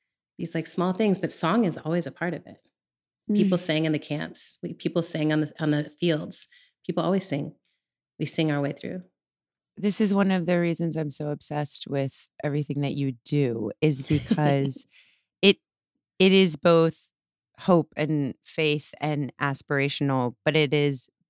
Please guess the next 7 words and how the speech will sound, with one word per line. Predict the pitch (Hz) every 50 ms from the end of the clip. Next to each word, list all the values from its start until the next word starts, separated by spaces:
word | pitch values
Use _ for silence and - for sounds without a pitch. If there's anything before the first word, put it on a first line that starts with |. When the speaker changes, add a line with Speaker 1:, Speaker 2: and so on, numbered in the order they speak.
| -
Speaker 3:
very, | 147 147 147 147 147 151 180 170 165 170 160 156 151 147 139 131 131 123 123
very | 131 127 156 143 143 135 123 123 127 120
grounded | - - 127 123 131 131 135 120 123 120 120 117 -
Speaker 2:
Mm. | - 185 190 - _ _ _ _ _ _ _ - 175
Speaker 3:
in | 147 151 156
Speaker 1:
Mm. | 156
Speaker 3:
discipline. | 151 127 - - - - - 117 85 - - 123